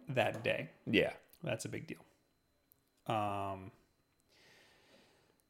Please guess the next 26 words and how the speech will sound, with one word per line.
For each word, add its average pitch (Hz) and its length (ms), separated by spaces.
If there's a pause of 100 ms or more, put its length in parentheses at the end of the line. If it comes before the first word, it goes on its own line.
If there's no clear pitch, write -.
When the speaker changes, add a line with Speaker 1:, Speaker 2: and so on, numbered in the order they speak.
(120)
Speaker 1:
but 220 180
what 269 200
about 165 480
the 202 80
other 302 420
companies, 113 560
Will? 139 360
Speaker 2:
What 175 220
about 233 500
the 196 200
other 135 280
companies? - 960 (580)
Speaker 1:
Um, 123 1000 (1000)
Polygon 202 440
has 117 140
a 110 60
whole 113 180
article 101 320
here 110 260
Speaker 2:
Yeah. 113 320
Speaker 1:
about 120 320
the 113 60
biggest 202 420
E 214 120
three 208 280
rumors. 117 520